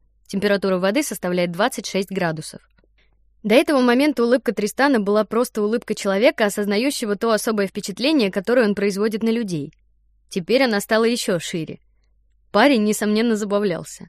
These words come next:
Он коротко глянул на господина Хефельфингера. «Совершенно случайно двадцать шесть градусов – моя любимая температура», бросил он, неторопливо направляясь дальше, словно демонстрируя купальный халат от кутюр на подиуме. «Он сказал,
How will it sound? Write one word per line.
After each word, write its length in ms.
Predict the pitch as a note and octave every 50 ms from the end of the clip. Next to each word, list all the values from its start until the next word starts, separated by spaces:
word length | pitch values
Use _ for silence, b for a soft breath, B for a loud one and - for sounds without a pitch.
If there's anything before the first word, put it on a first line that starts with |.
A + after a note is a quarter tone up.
| _ _ _ _ _ -
Он 140 | - A3 G#3
коротко 380 | - B3+ C#4 C4+ A3+ - -
глянул 340 | A#3 A#3 A#3+ C4 B3+ A#3 G#3+
на 80 | G#3 G3
господина 440 | G3 G3 - - G3+ G3 G#3+ A3 A3
Хефельфингера. 760 | - - G3+ - A3+ G#3 - G3 D#3+ D3+ D3 D3 C#3+ D#3+ - _ _ _ _ _ _
«Совершенно 560 | - - F#3 F#3 G#3 G#3 - C#4 C#4 C4+ C4
случайно 520 | A3+ - A3+ A3 G#3 - C#4+ D#4 D#4 C4+ A3+
двадцать 360 | G3+ G3+ G#3+ G#3 - G3+ -
шесть 220 | - - G#3 F3+
градусов – 540 | F#3 F3+ F#3+ A3+ C4 A3 G3+ - - F3 -
моя 260 | F#3+ F#3 F#3 F#3+ A3+
любимая 400 | C4+ B3+ F#3+ G3 G#3 A3+ G#3+ F3+
температура», 640 | E3+ - F#3 F3 F3+ E3+ E3+ - - E3+ E3 F3+ F3 - _ _ _ _ _
бросил 400 | - F#3 F#3+ G3 F#3+ - G3+ G3+
он, 120 | G#3+ B3 A#3+
неторопливо 540 | G#3 F#3 - F#3+ F#3 F3+ F3 G#3 G#3+ A3 G#3+
направляясь 520 | G3 F#3 - G3 F#3 G3+ G3+ G3 F#3+ E3+
дальше, 340 | E3+ G3 A#3+ C4 - - G3
словно 300 | - G3 G3+ G#3+ G#3 F#3+
демонстрируя 640 | F#3 F#3 F#3 F3+ F#3+ - - G3+ A#3+ B3 A3 F#3 F3
купальный 400 | - F#3 - F#3 F#3 F#3 F3+ F3
халат 360 | - F#3+ F#3 G#3 B3+ C4+ -
от 100 | F3 -
кутюр 300 | - F#3 - - G#3 G#3
на 140 | A3 G3+ F#3+
подиуме. 540 | - F3+ E3 D#3+ E3+ D#3+ D#3+ F3 F3 F3 - _ _ _ _ _ _ _ _ _ _ _ _
«Он 140 | - B3+ B3+
сказал, 440 | - - D#4 - D4+ D4+ D#4+ D#4